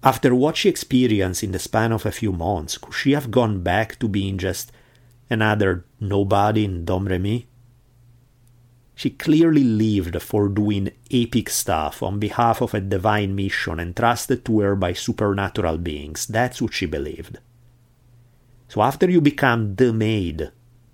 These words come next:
lead an army to victory multiple times, and you step far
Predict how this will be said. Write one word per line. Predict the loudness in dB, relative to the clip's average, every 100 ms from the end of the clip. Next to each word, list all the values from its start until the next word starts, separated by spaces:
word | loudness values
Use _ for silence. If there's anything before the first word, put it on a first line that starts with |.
| _ _ _ _ _ -2
lead | 2 4 4
an | 4
army | 4 4 2 -2
to | -2 -2 -4 -8
victory | -6 0 0 0 0 0
multiple | 0 2 2 2 2 2
times, | 2 -2 -2 -6 -10 -10 -14 _ _ _ _ _ _ _ _ -4
and | -2
you | 0
step | 0 0 0
far | -6 -10 -2 0 0 -4